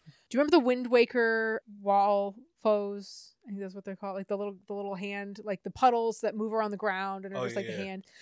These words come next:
Speaker 1: So those, those move in, like, swarms now.
Speaker 2: Oh, no.
Speaker 1: And, like, the musical change.
Speaker 2: <laughs>
Speaker 1: And then you're just, like, getting ex-, swarmed by this, like, flurry of hands. Like, I,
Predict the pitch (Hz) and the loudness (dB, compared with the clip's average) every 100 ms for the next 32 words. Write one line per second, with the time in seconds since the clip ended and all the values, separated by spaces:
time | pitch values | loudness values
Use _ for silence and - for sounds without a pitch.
0 | - 247 262 277 370 330 277 277 339 302 | -18 -2 6 8 8 4 4 4 4 2
1 | 294 311 294 269 254 208 - - 220 214 | -2 -2 0 2 2 2 0 -6 -4 -4
2 | 208 196 190 180 175 175 190 - 120 120 | -4 -6 -6 -6 -6 -8 -12 -10 -4 -4
3 | 104 95 104 95 101 247 226 214 214 208 | -6 -14 -14 -14 -4 2 4 2 0 -2
4 | - 220 - 202 196 208 220 233 233 214 | 2 2 2 -2 0 0 -2 -2 0 -2
5 | 233 202 208 196 196 196 - - 208 - | -2 -2 -4 -6 -8 -10 -12 -2 0 4
6 | 247 247 247 247 254 285 - 269 285 262 | 4 6 6 4 4 4 8 8 8 6
7 | 254 247 - - 262 269 277 269 247 240 | 6 -2 -4 -4 4 6 6 6 6 6
8 | 262 233 - 254 254 254 240 185 233 226 | 4 2 0 6 8 10 8 6 0 -2
9 | 226 247 240 220 208 233 | -2 -4 0 0 2 0